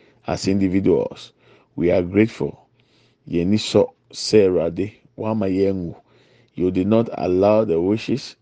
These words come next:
and the desires of the enemy to come to pass. Therefore, we are alive this morning. We say, "Ayiko, thank you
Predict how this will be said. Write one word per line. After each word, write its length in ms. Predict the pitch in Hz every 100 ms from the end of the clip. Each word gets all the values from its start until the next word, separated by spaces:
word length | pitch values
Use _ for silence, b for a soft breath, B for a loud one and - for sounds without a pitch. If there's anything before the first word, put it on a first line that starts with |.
| -
and 140 | 87
the 80 | 87
desires 500 | 87 92 104 113 113
of 140 | 95
the 160 | 87 -
enemy 340 | 101 104 107
to 120 | 113 117
come 240 | 104 107
to 100 | 95
pass. 460 | - 104 - - - b b b b b
Therefore, 560 | - 98 101 - 98 95
we 180 | 87 82
are 180 | 82
alive 380 | 90 92 107 95
this 280 | - 90 -
morning. 440 | 85 76 69 58 - _ b b b b
We 140 | - 101
say, 480 | - 104 104 135 -
"Ayiko, 680 | - 90 85 - 80 73 - _ _ _ _ _
thank 420 | - 104 101 -
you 200 | 69 -